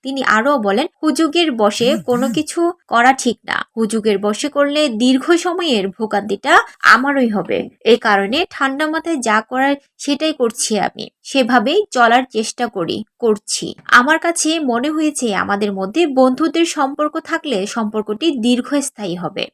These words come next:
বিচ্ছেদ নিয়ে ভয় ফারিয়ার। তিনি বলেন, "আশেপাশে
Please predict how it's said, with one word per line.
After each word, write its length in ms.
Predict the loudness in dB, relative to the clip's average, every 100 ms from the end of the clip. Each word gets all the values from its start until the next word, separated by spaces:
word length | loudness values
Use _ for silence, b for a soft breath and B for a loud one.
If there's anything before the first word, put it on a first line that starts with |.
| _
বিচ্ছেদ 440 | 0 0 2 0 0 -2
নিয়ে 360 | -2 0 0
ভয় 340 | -4 -2 0 0
ফারিয়ার। 480 | -2 -4 -2 -4 -6 _
তিনি 200 | -6 -4
বলেন, 380 | -2 0 0 -2
"আশেপাশে 680 | -2 -2 0 -2 -2 0